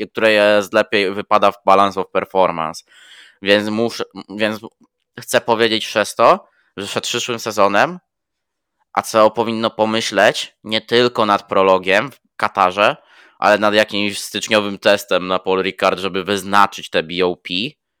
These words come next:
żeby przywieźć, nie wiem, Ferrari, Peugeota, bo o Toyocie nie mówię, no bo Toyota to jest troszkę inny case. Która to raczej ostatnio rzadko testuje,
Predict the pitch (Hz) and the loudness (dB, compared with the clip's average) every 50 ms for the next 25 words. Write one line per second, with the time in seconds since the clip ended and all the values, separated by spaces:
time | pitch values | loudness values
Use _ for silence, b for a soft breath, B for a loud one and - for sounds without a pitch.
0 | _ _ _ _ _ - - 92 82 92 92 - - - 107 98 98 101 98 95 | _ _ _ _ _ -10 -10 -6 -6 -6 -6 -6 -4 -4 -4 0 0 0 0 0
1 | 101 101 98 87 90 90 90 - - 98 98 101 101 101 101 104 98 98 95 95 | 0 -2 -2 -2 -2 -6 -6 -2 0 2 4 6 6 6 4 4 2 0 -2 -2
2 | 90 - - - 95 92 90 101 101 98 - - 98 92 95 87 90 95 95 95 | -4 -8 -6 -4 -4 -4 0 0 -2 -2 0 2 2 2 2 2 2 2 2 2
3 | - - 95 98 98 - - 95 95 95 95 95 92 95 92 98 92 95 92 - | 2 2 2 2 2 0 -2 -4 -4 -4 -4 -2 -4 -2 -4 -2 -4 -4 -4 -2
4 | 95 98 98 - - 92 - - 95 95 92 - - 98 - - - 98 95 95 | 0 0 0 0 -2 -6 -4 -2 -4 -4 -4 -4 -8 -10 -8 -6 -4 -4 -4 -4
5 | 95 92 92 92 90 92 90 - - 98 87 87 92 95 - - - - _ _ | -6 -6 -4 -4 -4 -4 -6 -4 -2 0 2 2 2 0 -2 -6 -12 -16 _ _
6 | _ _ _ _ _ _ _ _ _ _ _ _ _ - - _ _ _ 107 - | _ _ _ _ _ _ _ _ _ _ _ _ _ -20 -20 _ _ _ -10 -4
7 | 95 95 95 92 - 101 92 95 92 - 101 95 92 87 - - 95 - 98 87 | 0 0 0 0 0 0 0 0 0 0 -2 -2 -2 -2 -4 -6 -6 -6 -6 0
8 | 101 101 - - - - 95 87 - - 90 85 90 107 127 | 0 0 0 0 -6 -10 -10 -10 -10 -8 -4 0 0 0 0